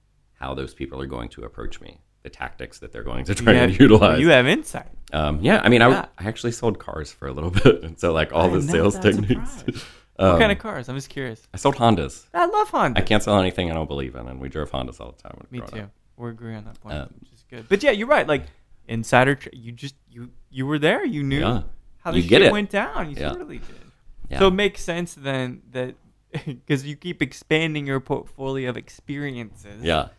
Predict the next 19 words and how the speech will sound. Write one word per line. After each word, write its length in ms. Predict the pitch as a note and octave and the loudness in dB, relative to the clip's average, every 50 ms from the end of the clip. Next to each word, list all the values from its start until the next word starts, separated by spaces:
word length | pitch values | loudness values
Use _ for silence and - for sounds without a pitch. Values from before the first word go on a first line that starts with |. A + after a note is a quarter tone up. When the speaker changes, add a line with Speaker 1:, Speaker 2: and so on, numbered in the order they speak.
| _ _ _ | _ _ _
Speaker 2:
Your 120 | - C3 B2+ | -2 0 2
resume 520 | B2 B2 B2+ A#2+ B2 A#2+ A#2 A#2 A#2 A#2+ | 2 2 2 2 -2 -4 -2 -2 -4 -4
keeps 300 | A2+ - A#2+ A2+ - _ | -6 -12 -18 -18 -18 _
getting 200 | - - C#2+ D2+ | -16 -10 -8 -6
Speaker 1:
Yeah. 120 | D#3 C#3+ B1+ - | -6 -6 -8 -10
Speaker 2:
padded 400 | - A#2+ A2+ A2 G#2+ G#2+ G#2 A2 | -12 -10 -6 -6 -4 -6 -6 -8
with 160 | A2 A2 A#2 | -12 -12 -12
more 300 | A2 A2 A2+ A2+ A2+ A2 | -12 -14 -12 -12 -12 -12
and 100 | A2 G#2+ | -14 -14
more 180 | G#2 G#2 G#2 G#2 - | -16 -18 -20 -16 -10
Speaker 1:
Yeah, 260 | - - A2+ - D#3+ - | -8 -6 -6 -6 -6 -8
for 100 | - - | -4 0
Speaker 2:
things. 120 | - - | 2 2
Speaker 1:
sure. 320 | - - C#3 A#2 D#2+ C#2+ D2 - - - _ - | 2 0 -2 -4 -6 -10 -14 -20 -20 -20 _ -18
Speaker 2:
And 160 | B2 B2 - | -18 -16 -16
so 440 | - - B2 A#2 A2+ A2+ A2+ - - B2 | -12 -8 -6 -6 -6 -6 -10 -14 -18 -18
this 220 | B2 A2+ A#2 - - _ | -18 -18 -18 -18 -20 _
latest 480 | B2+ A#2+ A#2+ B2+ C3 C3 B2+ - - _ | -14 -10 -8 -6 -6 -8 -8 -12 -16 _
chapter 720 | - G#2+ G2+ G2 G2+ - - - F#2+ F#2+ F#2+ F#2 G2 | -18 -16 -16 -16 -16 -18 -20 -20 -20 -20 -20 -20 -20